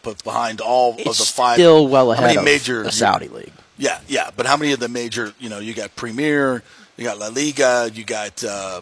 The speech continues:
Speaker 2: Serie A.
Speaker 1: Serie, Serie A. Um, so all the, what are those, five?
Speaker 2: There's the, there's the big five,
Speaker 1: The big
Speaker 2: Bundesliga,
Speaker 1: five, right,
Speaker 2: the
Speaker 1: Bundesliga.
Speaker 2: German one.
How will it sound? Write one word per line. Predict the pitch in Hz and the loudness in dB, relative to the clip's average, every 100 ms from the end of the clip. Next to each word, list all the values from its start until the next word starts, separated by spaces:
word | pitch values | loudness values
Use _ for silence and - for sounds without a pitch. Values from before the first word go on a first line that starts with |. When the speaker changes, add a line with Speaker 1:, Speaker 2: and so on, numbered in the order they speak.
| 90 | -16
Speaker 2:
Serie | - - 117 110 | -10 -4 -2 0
A. | 107 | 2
Speaker 1:
Serie, | 104 131 135 | 2 2 -2
Serie | - - 120 117 | -6 -8 -6 -6
A. | 123 135 131 - - - _ | -4 -2 -4 -6 -16 -20 _
Um, | 110 110 107 104 110 _ _ _ 107 | -4 -2 -2 -6 -14 _ _ _ -10
so | - 127 | -4 0
all | 127 170 | 4 6
the, | 170 143 139 | 6 4 2
what | 131 | -4
are | |
those, | 104 90 | -4 -8
five? | - 110 123 156 151 - | -6 -4 -4 -6 -8 -8
Speaker 2:
There's | 131 | -8
the, | 120 - | -8 -6
there's | 139 139 - | 0 2 0
the | 131 | 0
big | 147 | 0
five, | - 127 107 104 | 0 2 2 2
Speaker 1:
The | 123 | -2
big | 127 123 | -4 -2
Speaker 2:
Bundesliga, | 127 127 | 2 2
Speaker 1:
five, | 120 117 | 2 0
right, | 92 - | -2 -8
Speaker 2:
the | 117 | -4
Speaker 1:
Bundesliga. | |
Speaker 2:
German | 123 107 123 101 | 0 0 -2 -6
one. | 98 101 | -8 -10